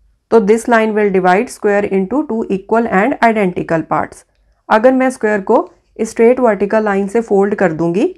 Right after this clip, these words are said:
तो लेफ्ट हैंड साइड वाला पोर्शन will completely overlap on right hand side वाला पोर्शन। This point will meet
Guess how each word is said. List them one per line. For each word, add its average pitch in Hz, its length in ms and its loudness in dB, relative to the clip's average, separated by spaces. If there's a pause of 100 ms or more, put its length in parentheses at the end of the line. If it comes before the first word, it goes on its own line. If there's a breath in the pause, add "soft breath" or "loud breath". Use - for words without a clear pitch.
(360)
तो - 60 -6
लेफ्ट 208 280 0
हैंड 240 120 0
साइड 226 200 2
वाला 214 220 2
पोर्शन 208 400 -2
will 226 220 -2
completely 196 480 -2
overlap 190 640 0
on 285 140 0 (200)
right 190 240 2
hand 160 200 -4
side 160 200 -4
वाला 160 160 -2
पोर्शन। 160 480 -8 (760)
This 214 240 0 (100)
point 214 340 0
will 202 200 2
meet 190 300 0